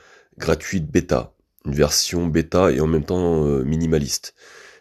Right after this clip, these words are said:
Donc, au lieu de donner cent un conseils, je n'ai donné que trente conseils, à peu près, si je me rappelle bien.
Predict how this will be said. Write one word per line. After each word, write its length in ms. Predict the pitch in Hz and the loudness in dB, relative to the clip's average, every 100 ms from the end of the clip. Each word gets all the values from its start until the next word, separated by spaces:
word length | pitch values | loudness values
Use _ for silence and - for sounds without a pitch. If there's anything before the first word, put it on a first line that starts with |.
| _ | _
Donc, 240 | 82 80 | -2 -2
au 80 | 87 | 0
lieu 140 | 90 90 | 2 2
de 100 | 82 | 2
donner 300 | 85 82 82 | 2 4 2
cent 320 | - 87 - | 2 0 0
un 100 | 87 | -2
conseils, 640 | 82 78 98 98 95 - - | -4 -6 0 0 0 -6 -8
je 200 | 78 82 | -2 0
n'ai 140 | 82 | 2
donné 300 | 82 87 98 | 2 2 -2
que 440 | - 82 82 - _ | -2 0 0 -2 _
trente 400 | - 87 - - | -2 -2 -2 -10
conseils, 460 | - 82 - 60 - - | -12 -8 -4 -4 -6 -10
à 60 | |
peu 120 | - | -12
près, 260 | - - - _ _ _ | -10 -10 -12 _ _ _
si 180 | - - | -8 -4
je 80 | |
me 80 | 71 | -2
rappelle 240 | 67 - 60 | -2 -2 -4
bien. 160 | - | -8